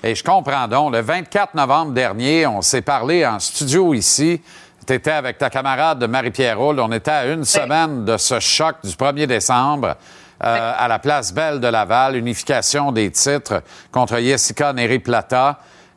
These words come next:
Speaker 1: Et, euh, la catastrophe est survenue, l'influenza. Euh, toi qui es
Speaker 2: Oui.
Speaker 1: infirmière de formation et de, de profession, euh, première, raconte-nous comment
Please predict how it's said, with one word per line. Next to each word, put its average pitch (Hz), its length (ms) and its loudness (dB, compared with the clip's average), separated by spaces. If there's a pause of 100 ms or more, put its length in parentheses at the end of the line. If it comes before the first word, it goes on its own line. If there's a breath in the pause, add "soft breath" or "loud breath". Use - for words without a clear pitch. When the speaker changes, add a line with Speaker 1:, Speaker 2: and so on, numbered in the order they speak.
Speaker 1:
Et, 135 260 4
euh, 123 300 0 (140)
la 95 120 -8
catastrophe 160 840 -2
est 104 80 -2
survenue, 117 640 0
l'influenza. 143 1080 0 (460 loud breath)
Euh, 110 160 0
toi 185 240 2
qui 175 120 -2
es - 20 2
Speaker 2:
Oui. 147 160 2
Speaker 1:
infirmière 156 580 0
de 113 140 0
formation 139 720 0
et 117 60 -2
de, 98 200 0
de 87 140 -2
profession, 139 880 0
euh, 95 120 2
première, 107 640 0
raconte-nous 185 720 0 (500 loud breath)
comment 185 420 0